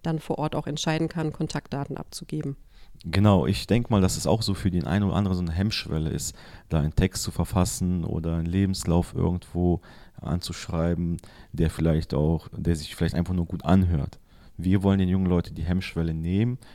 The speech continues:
Speaker 2: und da wirklich auf einfachen Weg direkt in Kontakt treten und da auch direkt die Zukunft aufbauen.
Speaker 1: Habe ich denn auch die Möglichkeit, wenn ich mit euch ins Gespräch komme, ähm, vielleicht erst so eine Art Probearbeitstag oder einen betrieblichen Erprobungstag bei euch mitzumachen, bevor ich mich entscheide,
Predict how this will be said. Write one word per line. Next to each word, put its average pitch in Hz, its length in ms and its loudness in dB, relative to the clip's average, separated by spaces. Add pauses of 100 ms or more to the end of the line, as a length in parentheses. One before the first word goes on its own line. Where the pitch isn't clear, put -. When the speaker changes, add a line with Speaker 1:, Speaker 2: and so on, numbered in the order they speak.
(140)
Speaker 2:
und 82 140 -6
da 80 120 -2
wirklich 98 180 -2
auf - 180 -6
einfachen 92 500 0
Weg 95 260 -4
direkt 90 240 -4
in 82 120 -8
Kontakt - 420 -8
treten 101 340 -4
und 85 160 -4
da 85 60 -2
auch 85 180 -4
direkt - 240 -10
die - 80 -18
Zukunft - 400 -12
aufbauen. 76 440 -8 (720)
Speaker 1:
Habe - 120 -8
ich 170 80 -4
denn 180 180 0
auch 165 140 0
die 175 120 0
Möglichkeit, 196 920 -2
wenn 180 140 -2
ich 180 100 -4
mit 185 100 -6
euch 180 160 -4
ins 185 200 -2
Gespräch - 580 -6
komme, 185 560 -2
ähm, 175 240 -2
vielleicht 165 440 -4
erst 175 240 -6
so - 80 -4
eine 170 140 -2
Art - 200 -8
Probearbeitstag 202 1000 -4
oder 175 280 -2
einen 170 320 -2
betrieblichen 185 640 -2
Erprobungstag 202 880 0
bei 185 100 -2
euch - 240 -2
mitzumachen, 196 600 2
bevor 190 380 -2
ich 190 120 -2
mich 190 140 0
entscheide, 190 640 0